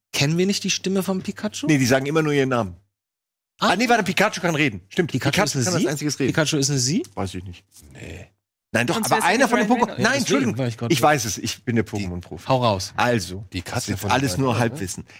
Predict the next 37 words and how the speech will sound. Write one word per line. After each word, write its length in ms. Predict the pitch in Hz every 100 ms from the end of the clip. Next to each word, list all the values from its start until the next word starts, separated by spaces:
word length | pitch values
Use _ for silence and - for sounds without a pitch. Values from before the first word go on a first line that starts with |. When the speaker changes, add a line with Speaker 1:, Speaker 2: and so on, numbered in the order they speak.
| _ -
Speaker 2:
Ein 240 | 143 160
Tier 180 | - 180
kann 200 | 156 135
reden 260 | 131 135 120
im 140 | 117
Miau 320 | 110 117 165
oder 180 | 170 113
nee, 100 | 110
eine 200 | 101 123
der, 140 | 113 95
Speaker 3:
Ja, 120 | 90
Speaker 2:
eine, 180 | 120 131
Speaker 3:
die 60 | 87
Speaker 2:
eines 220 | 123 101
der 120 | 117
Speaker 3:
Katze 100 | 147
Speaker 2:
Wesen, 100 | 190
Speaker 3:
von 100 | 120
den 100 | 113
beiden. 160 | 104 117
Speaker 2:
aber 160 | 156
alle 200 | 147 180
anderen 180 | 170 160
sagen 220 | 143 135
nur 100 | 131
ihre 160 | 120 101
eigenen 300 | 92 101 90
Namen. 280 | 85 82 82
So 220 | - 117
war's. 280 | 85 80 - -
Speaker 3:
Aber 180 | 117
der 100 | 117
Film 220 | 107 139 156
spielt 220 | 147 147
ja 60 |
damit, 280 | 135 135 131
dass 280 | 123 -